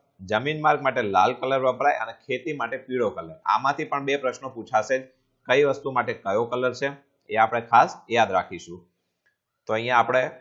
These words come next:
થોડુંક બે ચાર વાર તમે જોશો એટલે તમને યાદ રહી જ જશે કે કયા માટે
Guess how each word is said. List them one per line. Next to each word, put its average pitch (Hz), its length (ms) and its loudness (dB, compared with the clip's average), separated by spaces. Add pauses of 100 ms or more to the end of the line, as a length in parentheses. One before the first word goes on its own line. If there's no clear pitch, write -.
(320)
થોડુંક 127 240 -4
બે 123 160 0
ચાર 127 180 0
વાર 127 140 4
તમે 123 280 -2
જોશો 127 520 -4
એટલે 110 160 -6
તમને 113 260 -6
યાદ 113 220 -2
રહી 127 100 -2
જ 123 140 -16
જશે 117 240 -10
કે - 240 -18
કયા 110 260 -2
માટે 107 320 -6